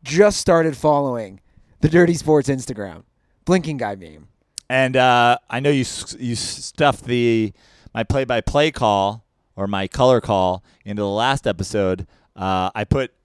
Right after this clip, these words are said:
Speaker 2: I put video, uh, that Nick, Nick D'Alessandro synced up with, uh, my Walton portion of that call on my Instagram. So, uh, if you go back and check out, uh, you know, two posts ago on my Instagram,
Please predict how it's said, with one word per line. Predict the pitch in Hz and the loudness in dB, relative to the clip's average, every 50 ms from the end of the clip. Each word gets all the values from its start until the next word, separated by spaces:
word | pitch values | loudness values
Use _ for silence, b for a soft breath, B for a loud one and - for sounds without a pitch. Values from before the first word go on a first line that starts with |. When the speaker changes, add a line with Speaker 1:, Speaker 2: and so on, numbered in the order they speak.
| - | -10
Speaker 2:
I | 107 110 | -8 -4
put | - 143 135 113 | -2 -2 -2 -2
video, | 104 98 85 165 202 226 220 170 131 110 95 92 90 92 - _ _ _ _ _ _ _ _ - | -4 -2 2 2 2 4 4 4 4 4 2 0 -2 -4 -6 _ _ _ _ _ _ _ _ -10
uh, | - 104 107 107 | -4 -2 -2 0
that | 104 110 107 | -2 -2 -4
Nick, | 113 120 127 - _ _ _ | -4 -6 -10 -10 _ _ _
Nick | 120 120 120 131 - - | -12 -8 -8 -8 -6 -2
D'Alessandro | 139 120 113 110 - 135 131 135 131 120 117 | 0 2 2 2 0 -2 -2 -2 0 0 0
synced | 107 - - - 139 131 120 - - | 0 0 -2 -4 -4 -4 -4 0 4
up | 135 143 135 - - - - _ _ _ _ - | 4 6 6 4 0 -6 -18 _ _ _ _ -14
with, | - 101 120 139 143 - - - | -4 -2 0 0 0 -2 -4 -4
uh, | 127 113 110 107 104 101 101 101 98 95 95 | -4 -2 -2 -2 -2 -2 -2 -2 -2 -4 -4
my | 98 98 101 | -4 -4 -2
Walton | 101 107 135 147 160 156 131 120 110 | 4 6 6 6 6 4 2 -6 -6
portion | - - 120 113 104 - - 104 | -4 -2 0 0 -2 -2 -6 -10
of | 95 90 | -10 -8
that | 92 98 95 90 _ | -8 -8 -8 -8 _
call | - 101 92 87 85 80 _ _ _ _ _ | -8 -6 -6 -6 -8 -10 _ _ _ _ _
on | - 98 101 98 | -16 -16 -14 -12
my | 95 95 | -12 -14
Instagram. | 95 98 95 - 101 87 95 95 92 95 98 107 - b b b b | -14 -14 -16 -18 -16 -12 -12 -10 -8 -8 -10 -12 -14 b b b b
So, | - - - 104 101 98 95 92 95 95 95 | -18 -8 -6 -4 -2 0 0 2 2 2 2
uh, | 95 95 95 95 92 92 92 92 90 85 | 2 2 0 0 -2 -2 -4 -6 -8 -10
if | - | -10
you | 113 | -6
go | 101 107 107 | -2 -2 -2
back | 95 104 104 110 120 117 _ - - _ _ _ _ _ _ _ - | 0 -2 -2 -2 -4 -4 _ -14 -20 _ _ _ _ _ _ _ -18
and | 95 95 - | -18 -16 -12
check | - 113 101 - | -10 -12 -10 -8
out, | 104 104 104 104 104 101 - _ - | -6 -4 -2 -2 -4 -4 -6 _ -14
uh, | 104 95 95 95 92 90 95 _ _ _ | -12 -12 -10 -10 -12 -12 -16 _ _ _
you | - 101 | -16 -14
know, | 92 90 - | -14 -14 -12
two | - - 113 | -10 -10 -8
posts | - 113 117 113 - 110 | -4 -4 -6 -6 -4 -4
ago | 101 101 | -2 -2
on | 101 98 95 | -2 -2 -4
my | 95 101 | -6 -8
Instagram, | 123 127 - 117 98 101 101 101 101 | -8 -10 -12 -12 -12 -10 -10 -10 -10